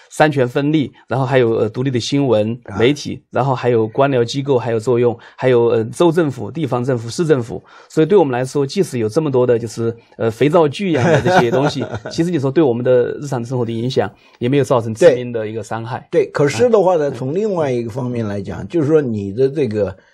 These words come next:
Speaker 2: 呃，就是说你的这个最高的，呃，政治的道德就是一种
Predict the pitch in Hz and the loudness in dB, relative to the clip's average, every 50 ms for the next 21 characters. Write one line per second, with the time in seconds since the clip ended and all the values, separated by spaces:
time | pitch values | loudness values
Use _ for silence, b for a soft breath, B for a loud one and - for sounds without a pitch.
0 | b b b b b - 101 95 95 92 87 85 85 85 80 78 80 - - - | b b b b b -10 -8 -6 -6 -6 -6 -6 -8 -8 -8 -8 -8 -10 -8 -4
1 | - 135 127 120 147 143 131 117 107 101 107 117 110 117 127 113 113 110 107 101 | -2 0 2 4 4 2 2 0 -4 -4 -4 -4 -2 -2 -2 0 0 0 0 -2
2 | 104 - - 240 170 113 - _ - - 196 190 214 240 254 233 208 - - - | -4 -4 -2 -2 -2 -4 -6 _ -2 4 6 6 6 6 4 2 0 0 0 -2
3 | - - - - 117 107 98 98 - - 170 135 127 104 117 110 101 98 98 95 | -6 -10 -12 -10 -8 -6 -6 -6 -4 -4 -4 -2 -4 -6 -8 -10 -8 -6 -6 -6
4 | 92 - - 135 113 98 - - 85 82 82 80 - - 113 98 - 98 85 95 | -4 -2 0 2 2 2 0 -4 -6 -6 -6 -6 -4 -6 -6 -6 -6 -8 -10 -8
5 | 104 98 - - 78 | -10 -10 -10 -10 -12